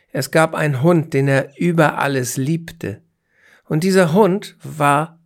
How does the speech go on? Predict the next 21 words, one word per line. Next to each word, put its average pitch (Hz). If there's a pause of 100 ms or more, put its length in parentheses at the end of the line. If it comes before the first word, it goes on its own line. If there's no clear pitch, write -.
ein 143
Rattenjäger, 117
wie 107
mein 98
Vater 107
mir 98
erzählte. 101 (1120)
Es -
ging 165
rau 147
zu 113
damals. 104 (480)
Und 127
das 135
Leben 160 (600)
stellte 139
die 127
Menschen 123 (120)
zu -
dieser 139
Zeit 123